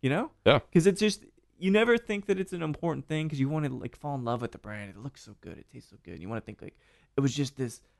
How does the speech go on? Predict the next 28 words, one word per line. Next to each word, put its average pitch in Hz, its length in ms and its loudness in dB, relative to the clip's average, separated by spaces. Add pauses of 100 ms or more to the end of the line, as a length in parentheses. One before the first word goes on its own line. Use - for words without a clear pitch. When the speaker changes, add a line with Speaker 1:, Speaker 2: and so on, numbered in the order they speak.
Speaker 1:
a 117 120 -2
massive 123 580 4 (100)
unloading 127 600 6
of 117 80 4
emotion 113 560 2
into 107 200 -4
the 104 120 0
still 131 500 8
Speaker 2:
<laughs> - 20 8
Speaker 1:
or 110 120 -2
into 117 160 6
Speaker 2:
Right. - 120 6
Speaker 1:
the 135 100 8
fermenter. 131 640 6 (360)
But - 160 6
it, - 160 2 (180)
it's - 200 -12
not. - 320 4 (100)
It's 269 160 -8
calculated. 269 760 6
Sorry. 240 580 6
But 113 80 12
Speaker 2:
Yeah. 135 60 12
Speaker 1:
it 214 80 12
is. 262 180 8
It's 226 60 0
Speaker 2:
Beer 123 180 10
is 127 60 10